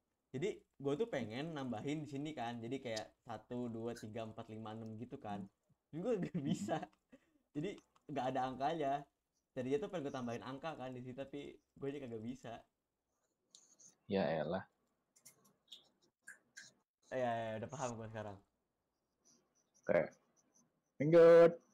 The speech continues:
Speaker 1: Oke. Ya,
Speaker 2: Itu
Speaker 1: tadi
Speaker 2: juga nanti
Speaker 1: gua sampai sini.
Speaker 2: ba-, kerjaan lu banyak yang gua ganti.
Speaker 1: Banyak memang.
Speaker 2: Eh, pusing pala. Oke.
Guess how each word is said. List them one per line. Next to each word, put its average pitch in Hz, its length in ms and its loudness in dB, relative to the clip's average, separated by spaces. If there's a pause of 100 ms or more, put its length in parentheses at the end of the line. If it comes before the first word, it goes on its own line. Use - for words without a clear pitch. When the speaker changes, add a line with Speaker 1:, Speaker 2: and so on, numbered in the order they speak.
(420)
Speaker 1:
Oke. 87 220 -16 (1300)
Ya, - 140 -14
Speaker 2:
Itu - 100 -20
Speaker 1:
tadi 104 320 -4
Speaker 2:
juga 101 220 4
nanti 98 340 6 (240)
Speaker 1:
gua 107 160 -16
sampai 98 160 -16
sini. 95 320 -14
Speaker 2:
ba-, 113 240 2 (600)
kerjaan 104 360 6
lu 117 80 6
banyak 98 240 4
yang 92 160 -2
gua 90 160 -2
ganti. 95 480 2 (420)
Speaker 1:
Banyak 104 460 -12
memang. 110 400 -14 (1200)
Speaker 2:
Eh, 120 540 10 (300)
pusing 90 360 -12
pala. 87 240 -8 (480)
Oke. 135 640 8